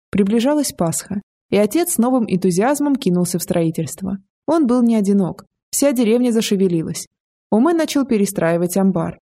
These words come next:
которым не пользовался. Другие сажали цветы в голых дворах и вешали на окна красивые занавески. Лесолан был похож на дурнушку, которая влюбилась и впервые в жизни увидела в себе задатки красотки.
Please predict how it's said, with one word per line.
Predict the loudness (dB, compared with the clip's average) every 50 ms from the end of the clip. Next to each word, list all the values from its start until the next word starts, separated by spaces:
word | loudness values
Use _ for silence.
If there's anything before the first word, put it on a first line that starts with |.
| _ _
которым | -4 -2 0 0 0 0 2 2
не | 2 0
пользовался. | 0 0 0 0 0 -2 -4 -4 -6 -6 -8 -8 -8 -10 -10 -12 _ _ _ _ _ _ _ _ _ _ -2
Другие | 0 0 2 2 2 2 2 2
сажали | 2 2 0 0 2 2 0 0 0
цветы | -2 0 -2 0 0 0 0 0
в | 2
голых | 0 0 0 0 0 -2
дворах | -2 -2 -2 -2 -4 -6 -8 -10 -12 -18 _ _ -2
и | 0 2
вешали | 2 2 0 0 0 0 2
на | 2 2 2
окна | 2 0 -2 -2 -2 -4
красивые | -2 -2 -2 -2 -2 -2 -2 0 0 0
занавески. | 0 0 0 0 0 -2 -2 -4 -6 -6 -8 -8 -10 -10 -10 _ _ _ _ _ _ _ _ _ _ _ -2
Лесолан | 0 2 2 2 2 0 0 0 0 0 0 0
был | 0 0
похож | -2 -2 -4 -2 -2 -4 -2 0
на | 0 0 2
дурнушку, | 2 2 2 2 2 2 0 -4 -8 -12 -12 -12 -12 _ _ _
которая | -2 -2 0 2 2 2 2 2
влюбилась | 0 0 0 2 2 2 2 2 0 -2
и | -2 -4 -4
впервые | -2 0 0 0 0 0 0 0
в | 0
жизни | 0 0 2 2 2 2 0 0
увидела | 0 -2 0 0 0 0 0 0 0 -2
в | -2
себе | -2 -2 0 0 0
задатки | 0 0 0 -2 -2 -4 -4 -8
красотки. | -6 -4 -2 -4 -2 -4 -4 -6 -6 -8 -8 -10 -10 -10